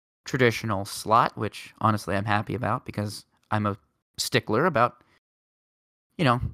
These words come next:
races having a traditional day. I don't know. I don't know why I'm like that. That's just how I am. Anyway, uh,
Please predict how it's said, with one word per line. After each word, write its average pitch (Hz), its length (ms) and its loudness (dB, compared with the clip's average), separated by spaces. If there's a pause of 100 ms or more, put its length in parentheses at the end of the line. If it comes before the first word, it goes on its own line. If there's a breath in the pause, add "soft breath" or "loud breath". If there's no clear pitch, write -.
(200)
races 143 580 2 (460)
having 151 260 6
a 113 40 0
traditional 135 560 0
day. 110 340 -6 (220)
I 127 40 -2
don't 123 120 0
know. - 100 -12 (140)
I 131 80 4
don't 156 100 4
know 170 80 4
why 151 240 6
I'm 143 80 2
like 135 220 2
that. 127 280 -4
That's 120 160 -6
just - 140 -16
how 117 80 -8
I - 60 -8
am. - 120 -16 (200)
Anyway, 170 220 2 (460 soft breath)
uh, 165 400 10